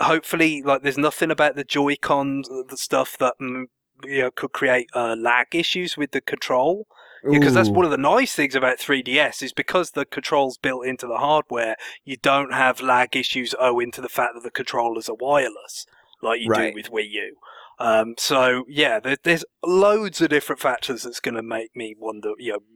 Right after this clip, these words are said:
Speaker 1: will I
Speaker 2: S-
Speaker 1: upgrade a given game or not? But, uh, we, we don't know all of 'em yet.
Speaker 2: So, so real quick to wrap this question up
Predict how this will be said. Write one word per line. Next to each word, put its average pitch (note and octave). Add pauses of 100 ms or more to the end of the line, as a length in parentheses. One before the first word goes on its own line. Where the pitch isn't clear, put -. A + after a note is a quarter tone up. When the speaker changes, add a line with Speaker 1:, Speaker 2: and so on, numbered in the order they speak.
Speaker 1:
will A2+
I G#2+
Speaker 2:
S- G#2+
Speaker 1:
upgrade A2
a G#2+
given A2
game G#2
or G2+
not? G2+
But, A2 (120)
uh, A2
we, A#2
we B2+
don't A#2
know G#2+
all G#2+
of G2
'em G2+
yet. G#2
Speaker 2:
So, -
so D3+
real C#3+
quick C#3
to C3+
wrap A#2+
this A2+
question A2+
up G2+